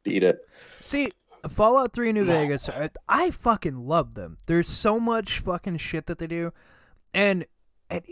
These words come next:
Speaker 2: you know, even go, I, when I went back through and was playing three again, there's so much shit that, like,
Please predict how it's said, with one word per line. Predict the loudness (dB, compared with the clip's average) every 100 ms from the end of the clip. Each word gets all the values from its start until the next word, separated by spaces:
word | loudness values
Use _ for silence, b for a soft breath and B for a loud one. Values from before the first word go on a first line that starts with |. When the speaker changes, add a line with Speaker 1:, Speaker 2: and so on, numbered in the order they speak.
| -10
Speaker 2:
you | -2
know, | 0 0 -2
even | -4 -4
go, | -6 -4
I, | -2
when | -2 0 0
I |
went | 0 -2
back | -2 -4
through | -6 -8 -6
and | -6
was | -6
playing | -4 -2 -2
three | -4 -4 -4
again, | -2 0 -2 -6 b b b
there's | 0 2 2 0 -2
so | -4 2 4 4
much | 2 0
shit | 0 -8 -2 0 -2 -4 _ -4
that, | -2
like, | 0 -2 -2 -6 -12